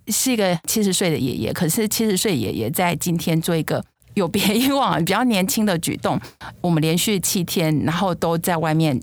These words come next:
有一个很大的报一，然后这个报一连起来会是，呃，联合报七十年，他可以看到民俗法家写的字，然后上面有非-，有七十个非常好看的故事。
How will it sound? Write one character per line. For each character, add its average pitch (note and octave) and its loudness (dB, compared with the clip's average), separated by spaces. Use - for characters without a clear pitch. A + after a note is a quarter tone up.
有 D#3+ 0
一 C#3+ 0
个 D3 -2
很 E3+ 0
大 E3 -2
的 D#3+ -2
报 D#3 -2
一， D#3 2
然 D#3 2
后 G3 2
这 C4 -2
个 A#3 0
报 G#3 0
一 G3+ 2
连 D#3 2
起 - -2
来 G2 -4
会 E3 0
是， - 0
呃， D#3 0
联 D#3 2
合 E3 2
报 D#3+ 0
七 D#3 -2
十 - -2
年， E2+ -4
他 - -2
可 G#3+ 0
以 F3+ 0
看 - -2
到 E3+ 2
民 D#3 2
俗 D#3 0
法 D3+ -2
家 C3+ -2
写 - 0
的 B2 0
字， - -4
然 D#3+ 0
后 F#3 2
上 G#3 0
面 G3+ 2
有 D#3 0
非-， - -6
有 E3 0
七 - 0
十 D3+ 0
个 C3+ -2
非 A3+ 0
常 G3+ 0
好 E3 -2
看 - -2
的 A#2 -2
故 C3+ -4
事。 - -2